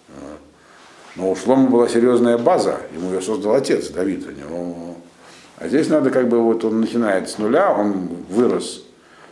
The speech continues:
под присмотром своего дяди, ему надо что-то решать, и вот он такой придумал вариант. Как мы в дальнейшем увидим, не лучший,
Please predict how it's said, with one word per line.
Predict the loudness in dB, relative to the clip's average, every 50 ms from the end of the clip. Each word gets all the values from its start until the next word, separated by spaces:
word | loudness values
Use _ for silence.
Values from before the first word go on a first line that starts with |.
| -20 _ _
под | -12 -10 -6
присмотром | -6 -6 -4 -2 0 0 0 0 -2 -2 -4
своего | -4 -4 -2 0 0 0
дяди, | 2 2 2 2 2 0 0
ему | -2 -2 -2 -2 -2 -2
надо | -2 -2 -2 -4 -6
что-то | -8 -8 -6 -6 -4
решать, | -4 -2 -2 0 0 0 -2 -4 -6
и | -6 -6
вот | -6 -6 -8 -10 -12 -8 -6 -4 -2 0
он | 0 0
такой | 0 0 0 0
придумал | 0 0 0 0 2 2 2 0 2 2
вариант. | 2 2 2 2 2 -2 -4 -10 -12 -14 -16 -16 -16 -20 -20 -20 _ _ _ _ _ _ _ _ _ _ _ -4
Как | -2 -2 -2 -4
мы | -4 -4
в | -2 0
дальнейшем | 0 2 2 0 0 -2 -2 0
увидим, | 2 2 2 2 2 4
не | 4 4
лучший, | 2 2 0 -2 -6 -10 -12 -14 -16